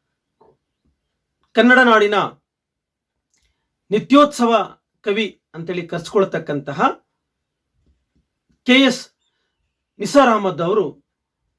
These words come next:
ಬರೆದಂತಹ ಅನಾಮಿಕ ಆಂಗ್ಲರು ಅಂತಕ್ಕಂತಹ ಕ-, ಕವನ ಸಂಕಲನದಿಂದ ಈ ಕವಿತೆಯನ್ನ ಆರಿಸ್ಕೊಂಡಿದೆ. ಇವರ ಪೂರ್ತಿ ಹೆಸರು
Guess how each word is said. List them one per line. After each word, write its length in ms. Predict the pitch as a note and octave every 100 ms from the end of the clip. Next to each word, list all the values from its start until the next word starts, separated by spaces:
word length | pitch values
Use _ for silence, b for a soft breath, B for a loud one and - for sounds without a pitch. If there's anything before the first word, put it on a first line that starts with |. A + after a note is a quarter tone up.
| _ _
ಬರೆದಂತಹ 540 | D3+ F#3+ G3 E3+ D#3+ F#3+ C4+ - _ _ D#3
ಅನಾಮಿಕ 380 | G#3+ C4 B3+ B3
ಆಂಗ್ಲರು 320 | G#3 G#3 G3+ F#3+
ಅಂತಕ್ಕಂತಹ 540 | E3+ F3 E3+ E3 E3 F3 B3+ - _ _ _ _ _ _ _ _ _ -
ಕ-, 180 | G3 - _ _ -
ಕವನ 180 | A3 B3
ಸಂಕಲನದಿಂದ 560 | A#3+ G3 F#3+ F3 F#3 G#3+ D#3+ - _ _ -
ಈ 80 | E3
ಕವಿತೆಯನ್ನ 420 | E3+ D#3+ D3+ D3 A3 D4+ _ _ _ _ _ -
ಆರಿಸ್ಕೊಂಡಿದೆ. 560 | D3+ - D3 C3+ A#2 _ _ _ _ _ _ _ _ _ _ _ _ _ _ _ _ _ _ -
ಇವರ 160 | A#3 B3 E3+ - _ _ _ _ _ _ _ _ _
ಪೂರ್ತಿ 260 | D4+ F4+ C#4 G#3+
ಹೆಸರು 280 | - F3+